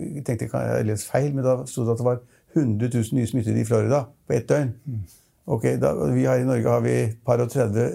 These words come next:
Speaker 1: som da er, er innlagt
Speaker 2: Mm.
Speaker 1: i hele landet. Så, så vi slipper veldig,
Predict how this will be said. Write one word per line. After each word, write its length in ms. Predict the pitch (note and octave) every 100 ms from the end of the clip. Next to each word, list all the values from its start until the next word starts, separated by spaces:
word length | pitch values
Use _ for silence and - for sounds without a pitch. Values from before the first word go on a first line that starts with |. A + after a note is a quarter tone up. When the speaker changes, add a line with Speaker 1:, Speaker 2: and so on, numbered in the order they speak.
| B2
Speaker 1:
som 160 | C#3+ B2
da 160 | A#2+ B2
er, 100 | - - B2+
er 100 | A#2+ -
innlagt 480 | A2 C3 C#3+ - - _ C#3+
Speaker 2:
Mm. 160 | A2+ G2
Speaker 1:
i 100 | B2+ C3+
hele 160 | A#2+
landet. 380 | A#2+ A#2 C3 B2+ - _ _ _
Så, 100 | - -
så 120 | D3+
vi 120 | C3
slipper 240 | A#2+ C3 C#3
veldig, 320 | D3 B2+